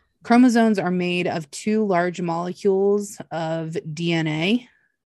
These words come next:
Nuclear radiation affects the atoms in the human body by eliminating the electrons. This breaks the atom bonds in D N A. If your D N A gets damaged,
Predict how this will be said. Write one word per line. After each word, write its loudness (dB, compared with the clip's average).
Nuclear 0
radiation -2
affects -8
the -4
atoms 0
in -4
the -4
human -4
body -2
by 0
eliminating -2
the -4
electrons. -8
This 4
breaks 4
the -2
atom 0
bonds -2
in -4
D -6
N -6
A. -8
If 0
your 0
D 0
N 0
A 0
gets -4
damaged, 0